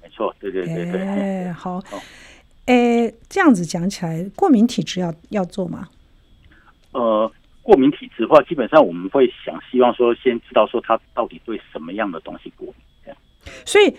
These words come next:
Speaker 2: 施打之前，我们需要做身体评估吗？我应该这样子问。
Speaker 1: 对，我们，我们一般是会问一下过敏史的。那很简单嘛，那最重点在哪？就是重点在于我们给这些药物，它会不会过敏这样子。
Speaker 2: 嗯。
Speaker 1: 哦，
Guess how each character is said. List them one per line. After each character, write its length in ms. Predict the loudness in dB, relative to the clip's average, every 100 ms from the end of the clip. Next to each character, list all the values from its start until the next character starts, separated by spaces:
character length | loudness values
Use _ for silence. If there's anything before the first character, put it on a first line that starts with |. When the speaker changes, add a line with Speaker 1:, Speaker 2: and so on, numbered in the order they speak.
| -12 -8
Speaker 2:
施 240 | -2 2
打 180 | 2 2
之 160 | 0
前， 180 | 2 2
我 120 | 2
们 100 | 0
需 140 | 0 2
要 120 | 2
做 200 | 0 -2
身 180 | 0 -2
体 160 | -2
评 240 | -6 -6 -6
估 160 | -6
吗？ 160 | -6 -6
我 100 | -6
应 140 | -6
该 140 | -4 -4
这 100 | -4
样 100 | -6
子 140 | -6
问。 240 | -8 -8 -10 _ _ _ _
Speaker 1:
对， 100 | -2
我 140 | -2 -2
们， 100 | -4
我 120 | -4
们 160 | -4 -6
一 60 |
般 220 | -2 0 0
是 120 | -2
会 260 | 2 2 2
问 220 | 0 0
一 60 |
下 220 | 0 0 2
过 160 | 2
敏 140 | 0 -4
史 180 | -12 -20
的。 160 | -20 -20 -20 _
那 140 | -2
很 120 | 0 0
简 140 | 0
单 120 | 2 0
嘛， 180 | 0
那 200 | 2 0 0 -4
最 120 | -10 -4
重 160 | -6
点 160 | -6 -6
在 100 | -4
哪？ 160 | -4 -4
就 140 | -4
是 60 | -4
重 200 | -2 -4
点 160 | -4 -6
在 120 | -6
于 140 | -6 -10
我 60 | -14
们 100 | -18 -18
给 180 | -16 -8
这 100 | -6
些 120 | -2
药 100 | -2
物， 140 | -2 -4
它 120 | -6 -6
会 100 | -6 -6
不 100 | -6
会 100 | -10
过 220 | -10 -10
敏 120 | -10 -18
这 80 | -18
样 100 | -18 -16
子。 100 | -20 _ -6
Speaker 2:
嗯。 280 | -2 0 0
Speaker 1:
哦， 160 | -2